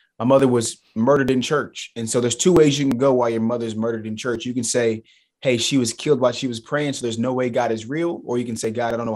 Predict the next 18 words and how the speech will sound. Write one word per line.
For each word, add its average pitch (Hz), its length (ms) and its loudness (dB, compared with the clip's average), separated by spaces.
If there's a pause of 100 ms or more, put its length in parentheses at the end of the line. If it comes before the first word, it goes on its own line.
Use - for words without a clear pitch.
(100)
how 117 120 2
it 113 80 -2
happened 113 280 -4
or 107 40 -8
why 110 220 -2
it 107 60 -8
happened, 104 360 -8 (460)
but - 80 2
I 123 60 6
know 127 120 4
that 113 140 4
only 123 240 2
you 131 220 0
can 120 200 -4
pull 131 200 -4
me 117 100 -4
through 123 260 -4
this." 98 360 -8